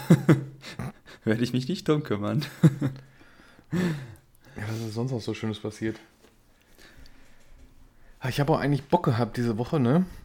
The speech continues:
Speaker 1: Mhm.
Speaker 2: Muss ich ja gestehen. Ich hab, äh, war aber auch so ein bisschen auf Krawall. Das sind so zwei Dinger, die vertragen sich meist halt nicht gut im,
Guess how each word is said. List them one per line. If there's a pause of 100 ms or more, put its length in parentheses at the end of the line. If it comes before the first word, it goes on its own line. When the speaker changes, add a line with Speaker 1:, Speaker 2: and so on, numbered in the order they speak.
Speaker 1:
Mhm. (420)
Speaker 2:
Muss
ich
ja
gestehen.
Ich
hab,
äh, (200)
war
aber
auch
so
ein
bisschen
auf
Krawall. (360)
Das
sind
so
zwei
Dinger,
die (140)
vertragen
sich
meist
halt
nicht
gut
im,